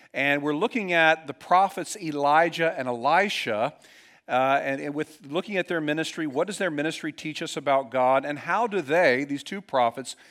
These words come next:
how do they lead us to Christ, which Jesus himself says all the prophets, uh, do. Uh, our family, we love to take, uh, driving trips.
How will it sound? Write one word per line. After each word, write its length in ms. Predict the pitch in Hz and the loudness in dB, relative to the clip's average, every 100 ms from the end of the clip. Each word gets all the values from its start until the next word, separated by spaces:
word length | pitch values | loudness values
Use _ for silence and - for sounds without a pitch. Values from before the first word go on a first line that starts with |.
| _ | _
how 140 | - 139 | -2 0
do 80 | 131 | 0
they 380 | 131 127 127 - | 0 0 -2 -8
lead 380 | 120 135 139 120 | -6 -2 0 2
us 200 | 117 - | 0 -4
to 80 | - | -16
Christ, 580 | - 196 143 131 - 135 | -4 2 2 0 -6 -8
which 260 | 131 - _ _ _ | -8 -10 _ _ _
Jesus 360 | 120 185 202 - | -6 -2 -2 -4
himself 440 | 151 - 196 185 | -2 4 4 4
says 240 | - 151 165 | 2 0 0
all 300 | 160 170 156 | 4 4 4
the 100 | 143 | 0
prophets, 800 | - 143 139 - 123 - - - | 4 6 4 0 -8 -10 -14 -14
uh, 220 | 156 120 120 | -8 -8 -4
do. 320 | 131 104 101 _ - _ _ _ - | -6 -6 -10 _ -20 _ _ _ -4
Uh, 20 | |
our 240 | 120 131 139 | 0 2 2
family, 320 | - 131 123 | 0 -2 -2
we 140 | 131 | -2
love 420 | 131 120 120 117 - | 4 4 4 -2 -18
to 80 | |
take, 480 | - 123 117 107 - - | -8 -2 -2 -2 -10 -10
uh, 240 | 107 107 | -6 -6
driving 460 | 101 110 113 131 139 | -4 0 2 2 -4
trips. 480 | - 170 - - | -4 -4 -6 -14